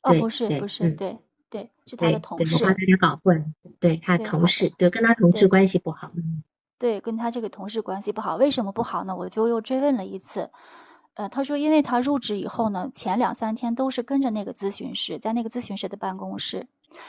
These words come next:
Speaker 1: 然后呢，对方就说了一句说：“如果要是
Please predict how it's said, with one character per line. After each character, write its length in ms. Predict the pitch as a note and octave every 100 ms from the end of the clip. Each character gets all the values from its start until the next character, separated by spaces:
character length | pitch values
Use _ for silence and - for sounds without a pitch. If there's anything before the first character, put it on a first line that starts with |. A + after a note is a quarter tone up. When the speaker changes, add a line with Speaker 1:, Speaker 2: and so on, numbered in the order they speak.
| -
Speaker 1:
然 100 | C4+
后 140 | B3+ E4+
呢， 140 | C#4
对 120 | D#4
方 220 | D4 C4+ C4
就 100 | A#3+
说 200 | C4+ C4+
了 80 |
一 40 | G#3+
句 160 | A3
说 160 | G#3+ G#3+
：“如 180 | G#3 B3+
果 140 | C4 G#3+
要 120 | A#3
是 280 | - G#3+